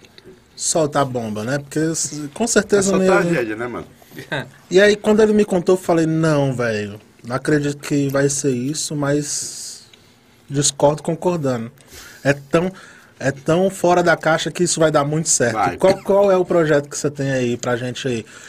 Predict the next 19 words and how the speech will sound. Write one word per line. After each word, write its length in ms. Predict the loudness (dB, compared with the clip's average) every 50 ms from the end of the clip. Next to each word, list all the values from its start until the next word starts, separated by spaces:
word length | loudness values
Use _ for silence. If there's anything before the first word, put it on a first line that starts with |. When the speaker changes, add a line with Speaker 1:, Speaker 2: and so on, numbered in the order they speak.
| -4 -2
Speaker 1:
Isso 160 | 0 0 2
é 20 | 0
um 60 | 0
pitch 220 | 0 -2 -2 -2
de 120 | -2 0 0 2
vendas, 320 | 2 2 0 0 -2 -2
pra 100 | -4 -4
quem 140 | -2 0 -2
não 100 | 0 0
sabe, 360 | 0 0 2 2 2 2 0
eu 20 |
e 40 | -2
Fernando 460 | -2 -2 -4 -4 -2 -2 -4 -4 -4 -6
estamos 380 | -6 -6 -4 -4 -2 -2 -2
aqui 180 | -2 -2 -2 0 0
agora 200 | 0 0 0 -2
escutando 380 | -4 -6 -10 -8 -6 -6 -4
uma 100 | -4 -4
proposta 640 | -2 -2 -2 -2 0 0 0 0 0 -2 -6 -10 -10